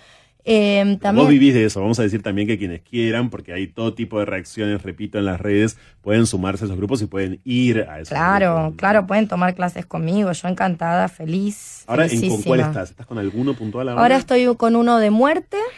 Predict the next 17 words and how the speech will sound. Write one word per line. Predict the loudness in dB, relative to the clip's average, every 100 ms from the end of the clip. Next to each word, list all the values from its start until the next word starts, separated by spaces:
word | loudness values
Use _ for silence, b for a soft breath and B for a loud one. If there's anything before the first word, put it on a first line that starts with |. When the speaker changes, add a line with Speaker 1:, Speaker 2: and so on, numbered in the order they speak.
| -8
Speaker 1:
se | -4
Speaker 2:
Ujú. |
Speaker 1:
llama | -2 0 2
Muerte, | 2 0 -2 -6
que | -2
es | -2
la | -2
tercera | -4 -2 -2 0
parte | -2 -2
de | -2
Enfermedad, | -2 -2 0 0 0
Locura | -2 -4 -2
y |
Muerte. | 0 0 0 -4 -10
Estamos | -6 -6 -6
con | -4 -2
Muerte | 0 0 -2 -4 -4